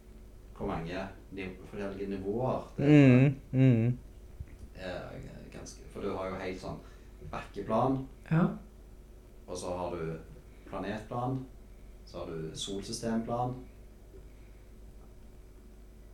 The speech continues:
Speaker 1: Nei, du, du har, du har bakkeplan, så har du, eh, planet, og så
Speaker 2: Mm.
Speaker 1: kommer du et hakk til. Ut forbi der, så har du hele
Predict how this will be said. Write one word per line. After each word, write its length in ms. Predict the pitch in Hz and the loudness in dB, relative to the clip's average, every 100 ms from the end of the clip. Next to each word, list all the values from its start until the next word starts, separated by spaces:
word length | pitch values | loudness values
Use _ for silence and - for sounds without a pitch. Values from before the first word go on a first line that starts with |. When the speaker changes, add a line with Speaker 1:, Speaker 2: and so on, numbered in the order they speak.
| - - - - - - - - | -18 -18 -18 -20 -20 -20 -20 -10
Speaker 1:
Nei, 340 | 120 117 - | -4 -4 -4
du, 160 | 127 120 | -4 -2
du 80 | 117 | 0
har, 220 | 120 113 - - | 0 -2 -8 -8
du 100 | 123 | -6
har 80 | |
bakkeplan, 540 | 120 - - 127 147 156 | -4 -6 -4 2 2 2
så 140 | - | -2
har 200 | 98 98 | -2 0
du, 120 | 101 95 - 95 | 2 0 -4 -10
eh, 280 | 92 90 90 | -8 -8 -10
planet, 420 | - 95 120 135 - - - - | -10 -6 -4 -4 -8 -18 -16 0
og 80 | 127 | 6
så 80 | |
Speaker 2:
Mm. 220 | 131 123 117 | 8 8 6
Speaker 1:
kommer 160 | - | 0
du 60 | - | -8
et 300 | - - - - | -10 -14 -16 -16
hakk 140 | - - | -16 -14
til. 220 | - 104 127 131 - - - - - - - - - - - - 90 | -6 -4 -4 -8 -16 -20 -20 -20 -20 -20 -18 -18 -18 -20 -20 -18 -16
Ut 80 | 90 | -14
forbi 280 | 82 95 113 | -8 -4 0
der, 200 | 131 135 135 | 0 0 -4
så 140 | - 92 | -10 -8
har 120 | 85 | -6
du 140 | 87 90 | -6 -6
hele 260 | 92 - | -6 -6